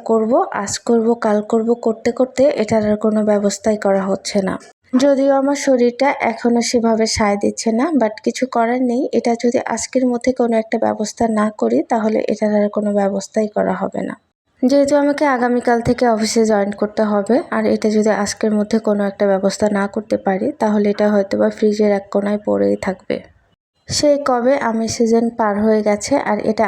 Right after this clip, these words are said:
আমের সিজনে সিদ্ধ করে ডিপ ফ্রিজে রেখে দেওয়া হয়েছিল। ভেবেছিলাম পরে কখনো সময় পেলে এটা আমি আচার বানাবো। তারপর থেকে সেরকম সময় আর আমার হয়ে ওঠেনি যে এটা আমি আচার বানাবো,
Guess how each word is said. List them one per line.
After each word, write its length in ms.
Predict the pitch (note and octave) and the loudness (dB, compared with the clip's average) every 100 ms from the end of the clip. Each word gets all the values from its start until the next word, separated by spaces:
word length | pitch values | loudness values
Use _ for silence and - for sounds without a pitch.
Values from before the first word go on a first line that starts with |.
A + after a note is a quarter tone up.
| G3+ | 0
আমের 200 | G#3 G#3+ | 0 0
সিজনে 420 | B3 A#3 A#3 A3+ C4 - | 0 0 2 2 -2 -4
সিদ্ধ 240 | - G#3+ A3+ A3 | -2 0 0 0
করে 160 | A3 A#3+ D4 | 2 2 2
ডিপ 140 | G#3+ G#3 | 0 0
ফ্রিজে 260 | - G#3 B3+ | 0 2 2
রেখে 260 | B3+ G#3+ G3 | 0 -2 0
দেওয়া 160 | G3 F#3 | 0 0
হয়েছিল। 320 | F3+ - G#3 G3 | -2 -2 0 2
ভেবেছিলাম 460 | G#3+ A3 A3 A#3 A#3+ B3 | 2 2 0 0 0 0
পরে 160 | G#3 G#3 G#3 | 0 0 -2
কখনো 280 | G#3 A3 A3 | -2 -2 0
সময় 260 | A3 G3+ G3+ G#3 | 0 2 0 0
পেলে 180 | A3 G4 - G#3 | -2 -2 -2 -2
এটা 120 | G#3 F#3+ | 0 -2
আমি 120 | G#3 - | -2 -2
আচার 200 | F#3+ F#3+ F3+ | -2 0 0
বানাবো। 340 | E3 - - - - _ _ _ _ - | 0 -2 -6 -6 -8 _ _ _ _ -4
তারপর 380 | B3 B3+ C#4 C4+ C#4 | -2 0 0 -2 0
থেকে 200 | C#4+ D4+ E4 | 0 2 2
সেরকম 360 | C#4 A#3+ B3 B3 - | 2 0 2 0 2
সময় 300 | A#3 A3 A3 G#3+ | 2 4 4 4
আর 60 | G#3 | 2
আমার 160 | G#3 G#3+ G#3 | 0 -2 2
হয়ে 180 | A#3 A#3 A3+ | 4 4 0
ওঠেনি 340 | - G#3+ C4 D4+ | 0 0 2 2
যে 80 | A3 | 0
এটা 120 | G#3+ G3+ | 2 0
আমি 120 | G#3 - G#3+ | 0 -2 -4
আচার 220 | - G#3+ G#3+ | -2 0 0
বানাবো, 360 | G#3 G3+ G3 | 0 -2 0